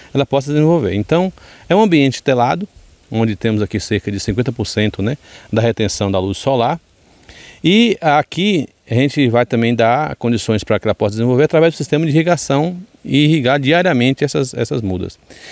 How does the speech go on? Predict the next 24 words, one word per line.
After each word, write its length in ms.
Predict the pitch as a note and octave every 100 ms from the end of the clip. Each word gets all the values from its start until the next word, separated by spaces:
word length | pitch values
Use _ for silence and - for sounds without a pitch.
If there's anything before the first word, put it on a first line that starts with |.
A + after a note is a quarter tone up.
| - - -
Aqui 300 | C3 - G3
nesse 180 | F#3+
ambiente 440 | F3+ E3+ D#3 F3+ G3+
ela 260 | F#3+ F#3+
vai 200 | D3 D#3
ficar, 420 | D#3+ E3 - D3+ D#3+
né, 160 | D#3
até 160 | E3 F#3+
o 80 | G3
ponto 460 | - C3+ D#3+ F3+ - _ _ -
dela 260 | A#2 B2+
realmente 540 | C#3 D3+ B2 A2+ A#2+ C#3+
ir 240 | C3 A#2
para 400 | - A#2 A#2+ B2+
a 80 | A#2
próxima 320 | - B2 D3
etapa 480 | C3 G2+ G#2 A2+ A2 _ _ _ _ _ -
do 120 | G#2
viveiro, 460 | G#2+ F2+ G#2 A#2
que 300 | B2 B2 A#2
de-, 120 | A2 G#2+
vamos 240 | C3 G#2 G#2+
falar 280 | G#2 G2
depois. 520 | G2 - F2+ F2 -